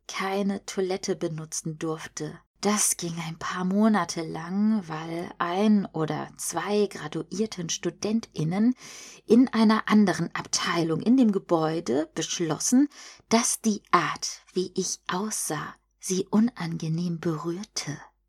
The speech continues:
Wenn du genderqueer bist oder irgendeine Art von trans oder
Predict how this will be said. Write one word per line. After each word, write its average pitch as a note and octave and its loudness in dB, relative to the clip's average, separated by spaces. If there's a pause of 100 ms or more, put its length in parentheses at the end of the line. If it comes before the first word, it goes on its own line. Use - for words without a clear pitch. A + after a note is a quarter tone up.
(120)
Wenn B3 10
du C4+ 8
genderqueer G3 2
bist - -8
oder B3 8
irgendeine G3+ 6
Art E3+ 4
von E3+ -4
trans F#3+ 0
oder F3 0